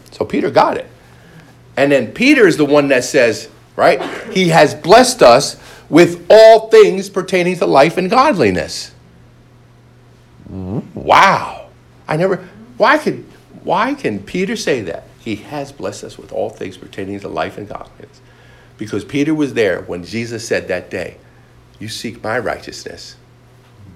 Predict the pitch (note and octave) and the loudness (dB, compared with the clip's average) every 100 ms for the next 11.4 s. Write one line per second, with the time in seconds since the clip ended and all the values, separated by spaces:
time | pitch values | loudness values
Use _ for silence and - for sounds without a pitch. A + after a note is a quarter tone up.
0 | - G2 F2+ E2 E2 B2+ C3+ - G2+ F2+ | -8 -6 -6 -8 -4 -4 -4 -14 -12 -12
1 | - A2+ G#2 - - _ - G2+ - G#2 | -8 -8 -8 -12 -18 _ -14 -12 -6 -6
2 | - - F#2+ A2+ - - _ - E2 - | -6 -12 -10 -12 -14 -20 _ -20 -18 -8
3 | A2 G#2 G2 G#2 F#2+ E2+ - D#2+ D#2+ D#2 | -8 -6 -10 -12 -14 -14 -10 -8 -8 -12
4 | - C#2 D2+ D2 C2 D2 - _ - - | -16 -18 -18 -18 -18 -18 -20 _ -20 -20
5 | _ _ - A2+ A2+ A2+ G#2+ G#2 G2+ F#2 | _ _ -4 0 0 -2 -6 -6 -6 -10
6 | - - F2 F2 E2+ - D2 D2 - - | -10 -4 -2 -2 -6 -12 -14 -14 -18 -20
7 | - - _ _ _ - G2 - - F2+ | -20 -20 _ _ _ -14 -12 -8 -6 -6
8 | F#2+ F#2+ F2+ F#2+ F#2+ F2+ - - - - | -6 -10 -8 -10 -10 -14 -18 -20 -14 -6
9 | F2+ F#2 G2+ G2+ G2 D#2+ D2+ - D#2+ D#2 | -4 -4 -6 -10 -10 -12 -12 -14 -14 -10
10 | F2 F2+ F2+ - - - _ - F#2+ F2 | -6 -6 -6 -12 -14 -20 _ -2 0 0
11 | D#2 C#2 D#2 D2 | -4 -12 -14 -14